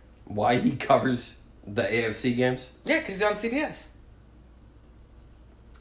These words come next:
Speaker 1: Okay. Do you know why?
Speaker 2: Why?
Speaker 1: Because that's a second class.
Speaker 2: Oh!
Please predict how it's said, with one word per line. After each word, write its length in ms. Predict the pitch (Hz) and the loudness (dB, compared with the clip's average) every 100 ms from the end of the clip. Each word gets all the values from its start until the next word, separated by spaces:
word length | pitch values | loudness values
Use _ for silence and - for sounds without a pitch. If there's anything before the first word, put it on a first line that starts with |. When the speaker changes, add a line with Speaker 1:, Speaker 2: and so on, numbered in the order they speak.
| - | -8
Speaker 1:
Okay. 320 | 104 107 95 - - - - - - - | -6 -2 -4 -4 -16 -20 -20 -20 -20 -16
Do 100 | - | 0
you 60 | 139 | 4
know 180 | 131 123 | 6 6
why? 400 | 101 92 117 113 - | 4 4 2 0 -6
Speaker 2:
Why? 260 | 160 214 262 - - - - - - - - - - | -8 -6 -8 -16 -20 -20 -20 -20 -20 -20 -20 -20 -6
Speaker 1:
Because 560 | 131 123 139 120 - - - - - 98 90 | -4 4 4 4 -6 -14 -20 -20 -16 -14 -4
that's 260 | 110 143 143 | 4 4 4
a 80 | - | -4
second 680 | - - - 135 131 104 - - | -4 -2 0 0 0 -4 -8 -10
class. 560 | - 127 - - - - - - - | 2 4 4 -6 -16 -18 -20 -12 8
Speaker 2:
Oh! 1040 | 392 320 285 359 370 370 359 370 339 - | 12 12 12 12 12 12 12 12 12 10